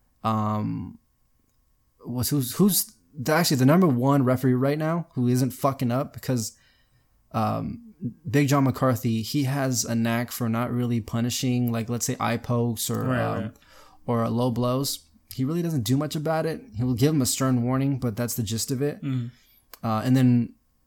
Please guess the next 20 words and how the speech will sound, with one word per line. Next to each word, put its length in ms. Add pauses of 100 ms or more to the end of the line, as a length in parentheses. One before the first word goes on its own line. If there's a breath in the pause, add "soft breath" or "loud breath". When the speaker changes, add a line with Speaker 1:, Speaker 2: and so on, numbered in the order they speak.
(120)
Speaker 1:
Herb 220
Dean 120
has 120
had 120
a 20
lot 180
of 80
bad 240
calls 280
recently 280
too, 200
like 280
late 240
stoppages. 800
Like 160
the 80
one 240
where 100
Chris 280
Weidman 540